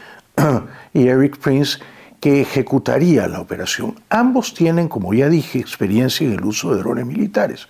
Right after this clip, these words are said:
Prince en Afganistán y en, eh, Irak, y Musk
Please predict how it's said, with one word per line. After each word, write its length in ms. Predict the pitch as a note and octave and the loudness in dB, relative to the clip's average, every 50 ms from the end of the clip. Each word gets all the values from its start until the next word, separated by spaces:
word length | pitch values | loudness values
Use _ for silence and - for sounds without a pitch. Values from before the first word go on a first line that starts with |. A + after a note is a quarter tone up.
| - - - - - - - - - - - _ _ | -20 -20 -20 -20 -20 -20 -20 -20 -20 -20 -20 _ _
Prince 360 | - - D#3+ E3 F3+ - - | -2 0 0 2 2 0 0
en 80 | D3+ C#3+ | 0 0
Afganistán 640 | C3 - B2 G#2 G#2+ G2 - - - B2 B2 B2+ C3 | 0 -2 -2 -4 -4 -4 -4 -2 0 0 2 2 2
y 100 | B2 B2 | 2 2
en, 200 | A#2 A2+ A#2 A2 | 2 0 -2 -4
eh, 280 | A2 G#2+ G#2+ G#2+ A2+ - | -4 -4 -6 -6 -4 0
Irak, 440 | A#2+ B2 C3 - - D3 - - - - - - - - - - - _ _ - | 2 2 4 2 2 -2 -4 -10 -20 -20 -20 -20 -20 -20 -20 -20 -20 _ _ -4
y 380 | - B2 A#2+ A2+ A2+ A2+ A2 A2 | 0 2 2 4 4 4 4 4
Musk 580 | A#2 B2+ C#3 C3+ C#3 C#3 - - - - - | 4 4 4 4 2 0 -2 -4 -8 -8 -12